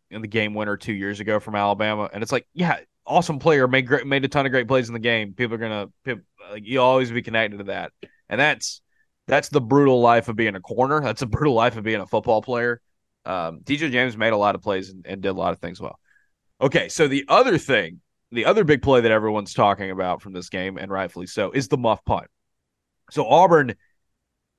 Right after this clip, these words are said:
needed stops. So they go, it's twenty-one twenty. They take a long drive down into Alabama territory. They only settle for a field goal in that one, but it took up a lot of clock.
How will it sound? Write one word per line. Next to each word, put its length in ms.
needed 420
stops. 500
So 360
they 200
go, 300
it's 140
twenty-one 480
twenty. 640
They 340
take 220
a 100
long 680
drive 580
down 320
into 180
Alabama 480
territory. 720
They 100
only 180
settle 340
for 160
a 40
field 380
goal 320
in 140
that 240
one, 220
but 360
it 140
took 220
up 120
a 60
lot 240
of 80
clock. 320